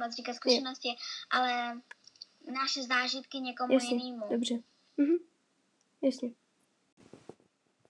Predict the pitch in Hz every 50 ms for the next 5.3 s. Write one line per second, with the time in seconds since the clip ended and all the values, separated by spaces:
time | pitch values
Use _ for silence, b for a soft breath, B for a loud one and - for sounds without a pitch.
0 | _ _ _ 285 262 254 240 220 214 214 - - 240 233 233 233 220 214 196 202
1 | - - 269 254 262 285 294 294 285 269 285 277 269 - - 269 269 254 - -
2 | - 254 240 - - - 262 269 247 240 262 262 247 233 240 226 214 202 202 -
3 | 208 202 - - - 226 233 254 254 254 - - 302 302 311 339 359 - _ b
4 | b b b b b b b b b b b b b - - - 240 240 233 233
5 | 226 220 220 220 214